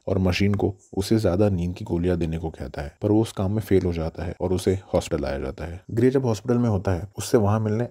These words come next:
एरन आ जाता है। वो ग्रे को पहले दिखाई हुई माइक्रोचिप में नई टेक्नोलॉजी का इस्तेमाल करते हुए एक एक्सपेरिमेंट की मदद से उसे दोबारा चल पाने का मौका देता है। ग्रे उसकी बात मान लेता है।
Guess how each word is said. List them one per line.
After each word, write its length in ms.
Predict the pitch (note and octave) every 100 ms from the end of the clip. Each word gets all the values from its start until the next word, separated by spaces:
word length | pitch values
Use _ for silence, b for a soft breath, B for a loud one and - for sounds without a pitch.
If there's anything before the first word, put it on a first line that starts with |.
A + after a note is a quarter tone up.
| -
एरन 180 | G2+ G2+
आ 80 | E2+
जाता 280 | D#2+ - D3
है। 140 | - -
वो 140 | G#2
ग्रे 200 | B2+ A#2+ A#2+
को 140 | A#2
पहले 320 | A#2 G2+ A#2+
दिखाई 320 | B2+ G2 G2+ A2
हुई 160 | A2+
माइक्रोचिप 520 | G#2+ F#2+ A2+ - G2
में 140 | F#2 G2 -
नई 180 | G#2 B2
टेक्नोलॉजी 500 | B2+ G#2 G#2 A2 A2+
का 80 | A2+
इस्तेमाल 420 | G#2 - F#2+ F#2+
करते 300 | G2+ E2+ -
हुए 220 | E2 E2+ G2+ _ _ _ _
एक 240 | B2 A#2 -
एक्सपेरिमेंट 520 | G#2 - A2 A#2+ A#2
की 60 |
मदद 240 | A#2+ G2+ G2+
से 240 | - A2 - _ _ _
उसे 200 | G2 G2
दोबारा 320 | A#2+ F#2+ F#2 G#2+
चल 160 | G2+
पाने 260 | G2+ F#2 F#2
का 80 | G2+
मौका 280 | D#2+ D#2+
देता 300 | E2 - -
है। 180 | E2+ - _ _ b b b b b
ग्रे 140 | G2+ A#2
उसकी 240 | A#2+ -
बात 240 | A#2+ G#2+ A2
मान 160 | G2
लेता 280 | G2+ E2 E2+
है। 160 | D2+